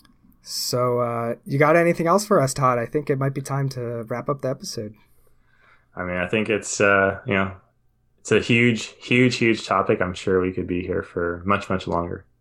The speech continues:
Speaker 2: discussing this, but, uh, I think we did it a, a reasonable service, at least at this point, uh, at least enough maybe to whet your appetite and, and get you more excited about,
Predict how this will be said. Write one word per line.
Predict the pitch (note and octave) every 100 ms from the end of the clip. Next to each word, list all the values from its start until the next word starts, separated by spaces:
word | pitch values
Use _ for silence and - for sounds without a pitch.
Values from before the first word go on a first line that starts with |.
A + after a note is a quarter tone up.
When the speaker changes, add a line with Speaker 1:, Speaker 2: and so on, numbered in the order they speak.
| -
Speaker 2:
discussing | F#2 F#2 F2+ F2
this, | F2 F#2 - _
but, | F2+ E2 F2 _ -
uh, | E2+ E2 E2
I | F2
think | F2+ F2 _ _ _ _ _ _
we | F#2
did | F#2 F2
it | F2
a, | F2+ F2 - _ _
a | G#2+ G#2
reasonable | A#2+ - G2+ F#2+
service, | F#2+ F2 F2+ -
at | F#2
least | F#2
at | G2+
this | F2 -
point, | - E2 - _ _ _ -
uh, | E2 D#2+
at | E2
least | F2 F2
enough | F2+ E2+ E2+
maybe | F2 E2+
to | E2+ E2+
whet | E2 -
your | F2
appetite | D#2+ F2 - E2+ D#2+
and, | D#2+ E2 -
and | -
get | - -
you | E2
more | D#2+
excited | - - E2 D#2+
about, | D#2 D#2 D#2+